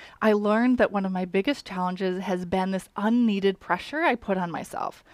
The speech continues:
losing the weight. I finally have peace,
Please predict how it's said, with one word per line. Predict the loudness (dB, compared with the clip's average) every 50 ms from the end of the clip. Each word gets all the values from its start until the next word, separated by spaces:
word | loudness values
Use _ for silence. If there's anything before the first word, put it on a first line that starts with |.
| -20 -20 -20 -20 -20 _ _ -14 -10
losing | -4 -2 -2 -2 0 0 0 0 0 0 -2 -4 -6
the | -6 -6 -4
weight. | -2 -2 -4 -4 -6 _ -18 -20 -20 -20 _ _ _ _ _ _ _ _ -20 -20 -20 _ -2 -2
I | 0 0
finally | -2 0 0 2 2 2 2 0 0 0 0 0 -2
have | -4 -4 -4 -4 -4 -6 _ -16
peace, | -16 -12 -12 -12 -12 -12 -16 -18 -16 -18 -18 -20